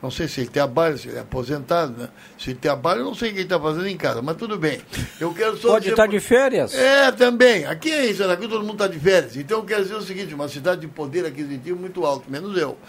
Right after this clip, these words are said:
Speaker 1: Então eu quero dizer o seguinte, Paulo, eu, eu fico no Imbé. Eu fico. Agora, não me chamem mais pra vir na sala do cafezinho. Eu não venho mais, por causa desse Paulo.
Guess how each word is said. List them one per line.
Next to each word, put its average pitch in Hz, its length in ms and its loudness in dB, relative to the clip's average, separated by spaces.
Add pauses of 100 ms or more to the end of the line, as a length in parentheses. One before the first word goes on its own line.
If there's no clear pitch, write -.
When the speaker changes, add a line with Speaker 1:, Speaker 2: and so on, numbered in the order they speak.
(280)
Speaker 1:
Então 165 280 0
eu 240 60 -2
quero 233 180 -6
dizer 208 120 -6
o 240 60 -2
seguinte, 226 500 -6 (400)
Paulo, 120 280 0 (760)
eu, 226 280 2
eu 233 140 2
fico 269 280 -2
no 185 100 -8
Imbé. 185 300 -4 (1000)
Eu 170 140 2
fico. 240 280 -2 (440)
Agora, 190 420 2 (240)
não 254 280 6
me 277 100 0
chamem 269 420 6
mais 262 260 6
pra 262 140 4
vir 262 160 -2
na 254 120 4
sala 247 160 4
do 247 80 -4
cafezinho. 214 520 2 (840)
Eu 202 120 4
não 220 100 4
venho 240 160 8
mais, 196 280 2 (420)
por - 60 -20
causa 175 160 2
desse 196 160 -2
Paulo. 180 320 2